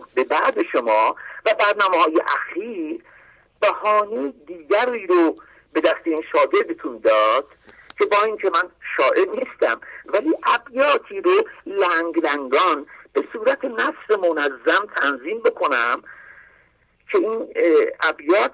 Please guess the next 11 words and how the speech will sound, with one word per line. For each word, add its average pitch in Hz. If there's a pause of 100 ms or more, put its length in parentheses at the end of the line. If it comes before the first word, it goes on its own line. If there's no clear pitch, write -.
تمام 220
واژه‌هایی 185
که -
اینجا 156
به 139
کار 127
بردم 127 (320)
مستند 185
است -
به 190 (520)
بیانات 135